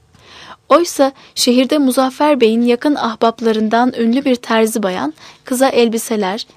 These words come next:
ipekli çamaşırlar, tuvaletler dikiyor, dikmekle de kalmayıp çatal bıçak tutmasını, oturup kalkmasını, yürümesini, boyanmasını öğretiyordu.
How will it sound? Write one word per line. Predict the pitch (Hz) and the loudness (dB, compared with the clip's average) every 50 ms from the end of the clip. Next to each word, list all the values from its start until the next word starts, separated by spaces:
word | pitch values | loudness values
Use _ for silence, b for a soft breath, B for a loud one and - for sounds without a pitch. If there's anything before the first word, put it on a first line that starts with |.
| b b - | b b -4
ipekli | - - 240 233 - 269 254 - - - - _ | 0 2 2 2 2 -2 -6 -6 -6 -10 -10 _
çamaşırlar, | - - 220 214 208 202 - - 196 185 180 175 196 254 - b b b | -4 -2 -2 -2 -2 -2 -2 -4 -4 -6 -6 -6 -8 -8 -12 b b b
tuvaletler | b - 247 247 240 247 247 247 - 247 254 254 226 - | b -2 2 2 4 2 2 2 2 2 2 2 2 -2
dikiyor, | - - - 180 185 233 285 - - B B B B B B | -6 -12 -8 -6 -4 -4 -6 -6 -10 B B B B B B
dikmekle | 254 - - 294 302 - 285 262 247 | -8 -6 -4 -6 -4 -2 0 0 2
de | 240 | 2
kalmayıp | 240 - 269 269 269 254 214 196 208 247 - - B B B B | 2 4 4 4 4 4 2 -2 -4 -6 -8 -12 B B B B
çatal | B - 254 254 - 269 269 269 226 | B 0 0 2 4 4 4 2 2
bıçak | 233 - - 277 277 277 - | 0 0 0 0 0 0 -2
tutmasını, | - 240 - - 220 196 - - - 175 196 226 - | -8 -12 -8 -6 -6 -6 -6 -8 -10 -10 -10 -8 -6
oturup | 247 240 - 262 269 262 - | -6 -4 -2 -2 -2 -4 -4
kalkmasını, | - 247 233 226 - - 214 208 - - 196 170 175 208 254 | -2 0 0 0 -2 -4 -6 -6 -6 -8 -8 -8 -8 -6 -4
yürümesini, | 254 247 233 233 233 220 214 202 - - 208 240 254 254 | -2 0 2 2 2 2 0 -2 -4 -6 -4 -2 0 2
boyanmasını | 247 240 240 240 233 226 226 - - - 240 233 | 4 4 6 4 4 2 0 -2 0 0 0 2
öğretiyordu. | 214 196 190 - - 202 185 175 175 170 - | 0 0 -4 -6 -6 -6 -6 -4 -6 -8 -10